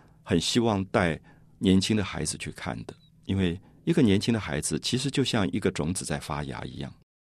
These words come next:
所以有时候会觉得在现实生活里，因为我们脱离了农业的文化，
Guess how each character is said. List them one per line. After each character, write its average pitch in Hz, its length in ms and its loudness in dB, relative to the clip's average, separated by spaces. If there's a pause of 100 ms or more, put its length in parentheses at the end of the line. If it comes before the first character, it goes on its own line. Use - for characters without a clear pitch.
(240)
所 - 160 4
以 131 60 8
有 107 120 6
时 131 140 2
候 135 140 2
会 127 140 2
觉 110 180 2
得 101 300 2 (580)
在 120 160 6
现 143 200 6
实 110 120 2
生 110 180 0
活 92 180 2
里， 78 260 2
因 98 120 2
为 87 60 4
我 73 60 0
们 73 140 -2
脱 - 180 0
离 90 140 4
了 76 100 0
农 71 260 -2
业 92 140 0
的 69 80 -4
文 71 160 -4
化， - 320 -6